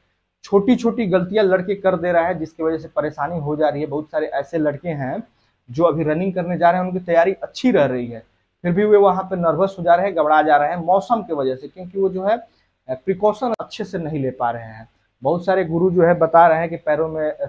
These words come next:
tape बांधिए, bandage बांधिए, तो कारीगर भी हो रहा, लेकिन बस गलती लड़के यही कर दिए हैं कि पहले शूज पे practice नहीं किए हैं। बहुत सारे गांव के लड़के होते हैं जो शूज वगैरह पे practice नहीं करते हैं, तो ये सारी समस्याएं देखने को मिल रही है।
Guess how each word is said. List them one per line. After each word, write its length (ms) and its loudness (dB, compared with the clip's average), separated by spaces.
tape 220 -2
बांधिए, 640 -4
bandage 400 -2
बांधिए, 400 -4
तो 120 -8
कारीगर 420 4
भी 120 -2
हो 160 0
रहा, 320 -2
लेकिन 240 -2
बस 200 0
गलती 360 2
लड़के 300 0
यही 280 0
कर 220 2
दिए 240 -2
हैं 420 -4
कि 60 -14
पहले 360 0
शूज 300 -4
पे 100 -6
practice 420 -4
नहीं 220 -2
किए 260 -6
हैं। 220 -14
बहुत 220 2
सारे 180 2
गांव 160 2
के 120 -6
लड़के 240 -4
होते 220 -4
हैं 60 -2
जो 80 -6
शूज 240 -4
वगैरह 260 0
पे 120 -10
practice 400 -10
नहीं 100 -8
करते 260 -14
हैं, 100 -14
तो 80 -2
ये 160 4
सारी 260 6
समस्याएं 560 -2
देखने 280 -4
को 120 -8
मिल 260 -4
रही 180 -8
है। 80 -12